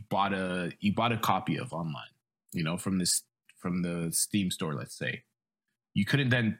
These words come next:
play that on your Nintendo Switch and then have it crash and then have it be buggy or be dropping frames or freezing on you because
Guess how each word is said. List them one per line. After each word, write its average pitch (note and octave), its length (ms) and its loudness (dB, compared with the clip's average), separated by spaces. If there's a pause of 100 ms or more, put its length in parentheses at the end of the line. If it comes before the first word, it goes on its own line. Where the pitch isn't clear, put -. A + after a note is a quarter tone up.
play A#2 320 2
that G2+ 280 2
on G2+ 200 2
your F#2+ 120 2
Nintendo F2+ 560 0
Switch - 640 0 (460)
and F2+ 120 0
then F#2 320 0
have A2 360 4
it G2+ 120 -2
crash E2 540 -2
and G2 100 -4
then E2 200 -8
have G2 260 2
it F2+ 100 -4
be F2 220 -2
buggy E2 340 -6
or D2+ 160 -14
be F2+ 140 -4
dropping G2+ 540 -2
frames D#2 640 -6
or D#2+ 300 -10
freezing G#2+ 440 2
on D2 240 -6
you - 80 -20 (640)
because G2 580 0